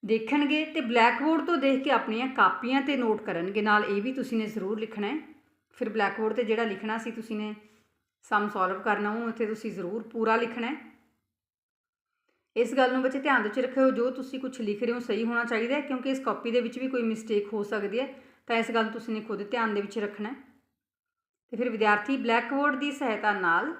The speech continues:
ਮੀਨਜ਼ ਕਿ ਬਲੈਕਬੋਰਡ ਤੋਂ ਦੇਖ ਕੇ ਆਪਣੀਆਂ ਕਾਪੀਆਂ 'ਤੇ ਨੋਟ ਕਰਨਗੇ। ਹਾਂਜੀ, ਬਿਲਕੁਲ ਐਂਡ 'ਤੇ ਆਏਗਾ ਅੰਤਿਮ ਦੁਹਰਾਈ, ਮੀਨਜ਼ ਜਿੰਨਾ ਤੁਸੀਂ ਟੌਪਿਕ ਕਰਵਾਇਆ ਉਹਦੇ ਵਿੱਚੋਂ ਤੁਸੀਂ ਨੇ ਪ੍ਰਸ਼ਨ ਪੁੱਛਣੇ ਆ ਤੇ ਇਹਦੇ ਵੀ ਉੱਤਰ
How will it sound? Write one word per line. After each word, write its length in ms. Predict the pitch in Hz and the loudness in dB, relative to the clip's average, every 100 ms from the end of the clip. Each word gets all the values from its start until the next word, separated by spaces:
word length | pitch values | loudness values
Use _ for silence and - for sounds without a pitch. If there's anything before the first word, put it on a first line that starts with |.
| - _ _ _ _ _ _ - | -16 _ _ _ _ _ _ -4
ਮੀਨਜ਼ 200 | 226 240 | -2 -2
ਕਿ 80 | 285 | -2
ਬਲੈਕਬੋਰਡ 540 | 226 196 190 247 262 | 0 0 0 0 0
ਤੋਂ 140 | 269 240 | 0 -2
ਦੇਖ 360 | 180 170 - | 0 -2 -2
ਕੇ 280 | - 170 165 | -2 -2 -2
ਆਪਣੀਆਂ 320 | 196 220 220 | -8 -6 -4
ਕਾਪੀਆਂ 500 | 220 190 - 208 202 | 0 0 0 -2 -2
'ਤੇ 460 | 196 196 233 359 - _ _ - | -2 -2 -2 -2 -10 _ _ -6
ਨੋਟ 240 | 233 254 269 | 2 2 2
ਕਰਨਗੇ। 540 | 269 165 160 156 - - _ _ _ _ _ _ _ _ _ _ _ _ _ _ _ _ _ _ _ - | -2 -2 -2 -4 -8 -18 _ _ _ _ _ _ _ _ _ _ _ _ _ _ _ _ _ _ _ -8
ਹਾਂਜੀ, 180 | 208 220 | -6 -4
ਬਿਲਕੁਲ 400 | 226 214 262 - | -4 0 0 2
ਐਂਡ 200 | 226 214 | -2 2
'ਤੇ 140 | 247 | 2
ਆਏਗਾ 300 | 233 240 214 | 4 2 0
ਅੰਤਿਮ 340 | 196 180 220 226 | -2 -2 0 2
ਦੁਹਰਾਈ, 440 | 220 208 202 302 - 240 | 2 2 2 -2 -4 -6
ਮੀਨਜ਼ 200 | 240 208 | -4 -2
ਜਿੰਨਾ 240 | 220 240 | 0 0
ਤੁਸੀਂ 560 | 269 262 269 262 269 - - | 0 0 2 4 2 -2 -6
ਟੌਪਿਕ 460 | 233 196 233 226 - | 0 2 2 -2 -2
ਕਰਵਾਇਆ 420 | 214 190 185 220 | -2 2 2 4
ਉਹਦੇ 200 | 226 220 | 2 0
ਵਿੱਚੋਂ 200 | 247 247 | -2 -4
ਤੁਸੀਂ 220 | 247 226 | -8 -4
ਨੇ 40 | 226 | -4
ਪ੍ਰਸ਼ਨ 340 | 220 226 233 | -4 -6 -6
ਪੁੱਛਣੇ 420 | 233 233 254 262 | -6 -6 -4 0
ਆ 80 | 277 269 - - _ | -2 -4 -16 -20 _
ਤੇ 80 | - | -4
ਇਹਦੇ 280 | 233 233 269 | 0 4 4
ਵੀ 100 | 269 | 2
ਉੱਤਰ 500 | 208 - 262 269 415 | -2 -2 0 0 0